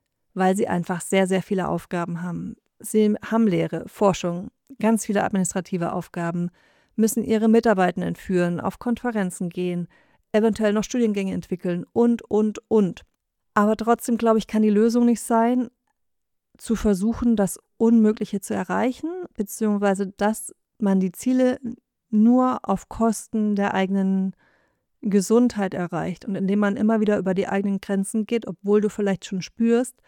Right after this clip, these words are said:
"Das ist nicht meine Arbeitsweise, das tut mir nicht gut, das kann ich auf Dauer nicht durchhalten." Und was hier eine Strategie sein kann, die ich empfehle,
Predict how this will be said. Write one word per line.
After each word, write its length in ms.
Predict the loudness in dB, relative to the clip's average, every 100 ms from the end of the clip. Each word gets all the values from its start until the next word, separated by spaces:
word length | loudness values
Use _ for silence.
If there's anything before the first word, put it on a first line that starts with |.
| _ _ _ -10
"Das 140 | -8
ist 160 | -4 -2
nicht 120 | 0
meine 260 | 0 0
Arbeitsweise, 520 | 0 -2 -2 -4 -4 -4
das 160 | -6
tut 180 | -8 -6
mir 80 | -4
nicht 180 | -4 -2
gut, 220 | -2 -2
das 140 | -6
kann 220 | -6 -4
ich 160 | -4 -6
auf 160 | -10 -2
Dauer 460 | 2 4 4 0 -2
nicht 480 | -2 -2 -4 -12 -20
durchhalten." 800 | -2 0 0 -2 -8 -8 -12 -14 -16 _ _ _ _ _ _ 0
Und 220 | 2 2
was 180 | 2 0
hier 400 | 2 2 2 0
eine 580 | 2 2 2 0 -2 -6
Strategie 480 | -10 -10 -8 -4 -4
sein 320 | -2 -2 -4
kann, 360 | -6 -4 -2 -2
die 100 | -4
ich 100 | -10
empfehle, 560 | -14 -4 0 2 0